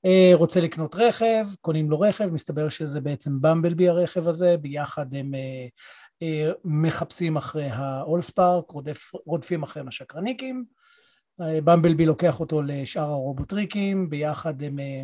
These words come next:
מוצאים את הקבר של מגטרון. שורה תחתונה, מגטרון מתעורר לחיים, קרב גדול במחוזות אחת הערים ליד, אה, ה-, הוברדם, והסוף ידוע מראש, מגטרון מת בפעם הראשונה מתוך מאה בערך,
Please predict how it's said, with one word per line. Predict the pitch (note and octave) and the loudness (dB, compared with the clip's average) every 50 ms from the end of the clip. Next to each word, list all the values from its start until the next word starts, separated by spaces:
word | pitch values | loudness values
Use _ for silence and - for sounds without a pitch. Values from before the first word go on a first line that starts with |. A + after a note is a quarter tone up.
| C#3+ - _ | -12 -14 _
מוצאים | - D3+ C#3+ - - - F#3 D#3+ D3+ | -10 -8 -8 -8 -8 -6 -6 -6 -6
את | D3 - - | -6 -8 -12
הקבר | C#3 - - D3+ C3 C3+ C3 | -10 -8 -8 -8 -8 -8 -10
של | - - C#3 C3 | -12 -12 -8 -4
מגטרון. | D3+ F#3 G3+ G#3+ F#3 - D3+ G#3+ A3 A3 A3 G#3+ G#3+ G3+ _ _ - - - _ _ _ - | -2 -2 0 -2 -2 2 4 4 6 6 4 2 -2 -4 _ _ -20 -20 -20 _ _ _ -18
שורה | - - F#3 E3 E3+ E3+ | -8 -2 2 6 6 6
תחתונה, | D#3+ - D#3+ - - F#3 E3+ E3 E3 D#3+ D#3 | 4 4 -4 -4 0 0 2 2 4 2 2
מגטרון | D3+ D#3 C#3+ - C3+ C3 D3+ D#3 D3+ C#3 | 0 -2 -4 -6 -8 -8 -6 -6 -4 -4
מתעורר | C3+ B2+ - C#3 C#3+ D3 C3+ | -6 -6 -6 -6 -6 -4 -4
לחיים, | D3 - - - G#3 A3+ A#3 A3 G3 | -6 -4 -2 0 2 2 2 2 0
קרב | - - E3 D#3 E3 D#3 C#3 | -2 -2 0 4 4 4 4
גדול | C#3 D#3+ D3 D#3 D#3+ D#3 D3+ C#3 C#3 D3+ C#3+ C#3+ C#3+ C#3+ C#3+ C#3 C#3 C#3 - _ - - - - _ - | 2 0 2 2 2 2 2 0 -4 -4 -4 -4 -6 -6 -8 -8 -8 -10 -12 _ -20 -20 -20 -18 _ -2
במחוזות | D#3 D#3 C#3+ - - D#3+ B2+ D3 E3 D#3+ D#3+ | 0 0 2 2 0 0 4 4 4 4 4
אחת | E3 - - D#3+ D3+ - | 2 2 2 2 2 4
הערים | D#3 D3 D3 D#3 D3 C3+ D3+ D#3 D#3 D3+ D3 | 4 4 4 2 0 0 -2 -2 -2 -2 -2
ליד, | C#3+ D3 C#3+ C#3 C#3 C3+ B2+ | -2 -4 -4 -4 -4 -6 -8
אה, | C#3+ C#3+ C#3 C3+ C3+ C3+ C3 C3 B2 G#2+ - D3+ F3 | -8 -8 -8 -8 -8 -10 -10 -10 -10 -6 0 0 0
ה-, | A3 - - | 0 0 2
הוברדם, | G3 F#3+ F#3 A3+ A3 G3+ A3 A#3 A#3 A#3 A3+ A3 G#3+ G#3 _ _ _ _ _ _ _ _ - | 2 4 6 6 6 8 6 6 6 6 2 0 -2 -4 _ _ _ _ _ _ _ _ -10
והסוף | D#3 C#3 D3+ F3+ F#3+ G3+ G#3+ G#3+ G3 - B3 A#3+ A3+ - | -6 0 4 4 6 8 8 6 6 6 4 2 2 2
ידוע | A#3 G#3 A#3 A#3 A3+ | 0 2 2 2 2
מראש, | A3+ A3+ A3 A3+ G#3+ F3+ - - | 2 2 2 2 2 2 0 -2
מגטרון | E3 D#3+ D#3 D#3 - D3 D3+ D#3 D3 | -4 -4 -4 -4 -4 -2 -2 -2 0
מת | D#3+ F#3 G3+ G3 - - - - _ _ - | 0 0 0 0 -4 -10 -20 -20 _ _ -12
בפעם | C#3+ - - D#3+ D3 C#3 C#3+ C#3+ C#3 B2 A2 _ | -10 -10 -6 -6 -6 -6 -6 -8 -12 -14 -14 _
הראשונה | - C#3 C3 C3 - - D#3 C#3+ C#3 | -14 -14 -12 -12 -10 -10 -8 -8 -8
מתוך | C3 A#2 - C3+ A#2 - - | -10 -10 -12 -14 -16 -12 -6
מאה | D#3 E3+ F#3+ G#3+ A3+ A3 | -4 -2 -2 0 -2 -2
בערך, | F#3+ G#2 G#2+ G#2+ A2 A2+ A3 - - - | -2 -2 -4 -2 -2 -4 -4 -6 -8 -16